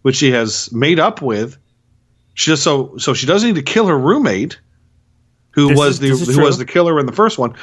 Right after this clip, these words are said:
Speaker 1: And I'm not spoiling anything; it was in the trailer.
Speaker 2: Yeah, yeah, really, it, it really
Speaker 1: Um,
Speaker 2: was. Yeah, yeah.
Speaker 1: So she doesn't need to go and kill her,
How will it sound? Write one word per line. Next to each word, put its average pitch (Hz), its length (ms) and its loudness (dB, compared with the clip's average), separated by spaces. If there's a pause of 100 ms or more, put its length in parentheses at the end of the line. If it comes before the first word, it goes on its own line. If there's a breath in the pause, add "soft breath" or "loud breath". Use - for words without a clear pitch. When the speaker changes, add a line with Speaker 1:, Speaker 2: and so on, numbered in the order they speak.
(120 loud breath)
Speaker 1:
And 151 100 -2
I'm 156 60 0
not 165 100 2
spoiling 143 320 2
anything; 120 240 -2
it 120 40 -2
was 120 120 -4
in 123 60 -2
the 110 80 -4
trailer. 98 420 -2 (320 soft breath)
Speaker 2:
Yeah, 101 260 -2
yeah, 117 180 -2
really, 117 360 2
it, - 80 2
it 147 60 4
really 170 400 2
Speaker 1:
Um, - 80 -2
Speaker 2:
was. 117 280 -2
Yeah, 107 300 -2 (100)
yeah. 104 120 -10
Speaker 1:
So 196 160 2
she 220 120 2
doesn't 240 300 2
need 220 140 2
to 202 80 -2
go 190 180 2
and 175 100 -2
kill 190 260 0
her, 156 540 2